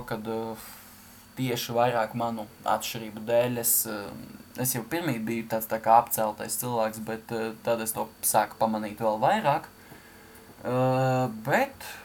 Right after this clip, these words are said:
labi, lai vai kā būdams, es pat atceros to, kad bija tāds spilgts notikums, ka es, ā, no-, ā, biju smuki iekavējis visu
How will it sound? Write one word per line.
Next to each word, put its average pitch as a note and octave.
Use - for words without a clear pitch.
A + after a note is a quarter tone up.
labi, D#3+
lai A#2+
vai A2
kā G#2
būdams, D#3
es -
pat A#2+
atceros A2
to, A#2+
kad A2+
bija A#2+
tāds -
spilgts -
notikums, A#2
ka A2
es, A#2
ā, A#2
no-, C3
ā, A2+
biju A#2
smuki C3+
iekavējis A2+
visu B2